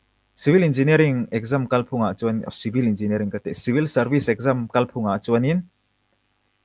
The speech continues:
M P S C in a konda ka chuan in N T N an M P S te, M C S te, M I S te kha naruak om dana zir khanin,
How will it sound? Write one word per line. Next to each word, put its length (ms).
M 140
P 140
S 180
C 80
in 80
a 60
konda 340
ka 140
chuan 240
in 200
N 140
T 180
N 100
an 160
M 200
P 220
S 180
te, 280
M 140
C 200
S 140
te, 200
M 140
I 220
S 80
te 120
kha 240
naruak 420
om 180
dana 240
zir 200
khanin, 460